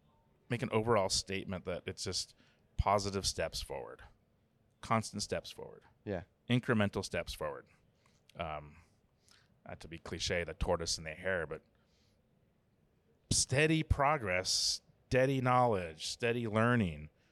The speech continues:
Speaker 1: steady performance gains gets you to the top. Will we take some leaps and bounds? Sure, but not at the expense of falling backwards.
Speaker 2: Yeah.
Speaker 1: So it's measured, s-,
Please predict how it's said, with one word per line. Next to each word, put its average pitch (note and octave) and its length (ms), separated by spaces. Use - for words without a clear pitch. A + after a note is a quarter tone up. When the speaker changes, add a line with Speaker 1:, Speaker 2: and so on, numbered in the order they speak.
Speaker 1:
steady A#2+ 340
performance A2 640
gains D#2+ 500
gets - 240
you F2 80
to - 140
the D#2 100
top. - 300
Will A2+ 140
we A#2 80
take B2+ 280
some A2 240
leaps B2+ 260
and B2 120
bounds? D3 420
Sure, F#2 340
but G2 160
not A2+ 260
at A2+ 140
the G2+ 100
expense G#2 400
of E2+ 80
falling E2 280
backwards. - 460
Speaker 2:
Yeah. F2+ 100
Speaker 1:
So E2 240
it's - 200
measured, G#2 560
s-, - 200